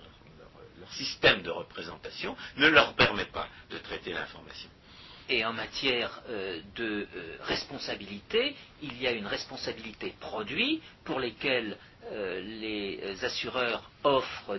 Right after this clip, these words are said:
Speaker 2: des contrats, et, euh, cette responsabilité produit s'est fortement développée, euh, dans, euh, la décennie, euh, mille neuf cent soixante-dix.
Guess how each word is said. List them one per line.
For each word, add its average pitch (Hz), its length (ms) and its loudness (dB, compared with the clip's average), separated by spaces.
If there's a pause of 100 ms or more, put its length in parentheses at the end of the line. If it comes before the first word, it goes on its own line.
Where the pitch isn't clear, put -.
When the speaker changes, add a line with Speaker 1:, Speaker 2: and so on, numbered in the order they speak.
Speaker 2:
des 95 340 -2
contrats, 156 580 6 (260)
et, 113 300 -2
euh, 90 100 -4 (140)
cette - 160 -6
responsabilité 107 680 -8
produit 107 400 -6
s'est - 240 -6
fortement 113 500 -6
développée, 101 720 -4
euh, 101 100 -4 (100)
dans, 123 240 -2 (120)
euh, 78 100 -6
la 95 100 -6
décennie, 101 600 -10
euh, 92 140 -4
mille 107 140 -8
neuf 104 140 -6
cent 110 120 -10
soixante-dix. 98 540 -10